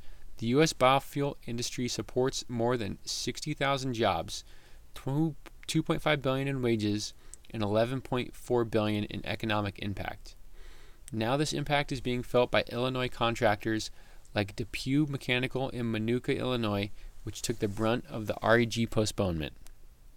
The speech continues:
These are construction workers, engineers, plumbers, electricians, and pipe fitters that are not contributing to the local economy now because the federal government has not gotten their job done. This takes away economic opportunity for Seneca,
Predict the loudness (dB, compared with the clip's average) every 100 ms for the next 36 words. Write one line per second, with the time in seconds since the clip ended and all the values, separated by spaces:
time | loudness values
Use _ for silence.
0 | -18 -16 -16 -16 -16 -14 -14 -16 -18 -12
1 | -10 -10 -10 -12 -12 -8 -4 0 0 0
2 | 0 0 -2 -4 0 0 0 -2 0 0
3 | 0 -2 -2 -4 -2 0 0 0 0 -2
4 | 0 2 2 0 0 -2 0 -2 0 -2
5 | -2 -4 0 2 2 2 0 -2 -6 -14
6 | -18 -14 -6 0 2 2 0 2 2 4
7 | 2 4 4 4 4 4 4 2 2 2
8 | 2 0 -4 -8 -10 -4 -4 2 4 4
9 | 4 2 2 -2 -2 -2 0 0 0 0
10 | 0 0 0 4 4 4 0 -4 -6 -14
11 | -12 -8 -6 -2 -2 0 2 2 -2 -2
12 | 0 0 2 2 0 -2 -2 0 -2 -2
13 | 0 0 2 -2 -2